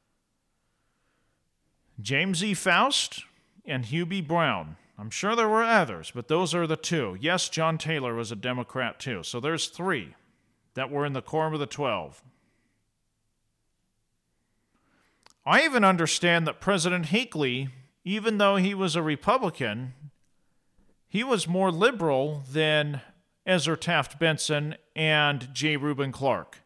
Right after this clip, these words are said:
Which actually doesn't surprise me all that much for some reason.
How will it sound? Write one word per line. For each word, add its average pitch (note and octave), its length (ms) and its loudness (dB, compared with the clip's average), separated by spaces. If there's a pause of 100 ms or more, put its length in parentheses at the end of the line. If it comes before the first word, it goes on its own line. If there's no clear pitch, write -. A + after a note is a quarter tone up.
(1900)
Which D#3 160 -6
actually G3+ 460 2
doesn't E3 460 -2
surprise D#3+ 680 0
me B2+ 140 -4
all A#2 180 0
that A2 260 -4
much F#2+ 300 -8
for G#2+ 120 -14
some A2+ 300 -4
reason. E2 440 -10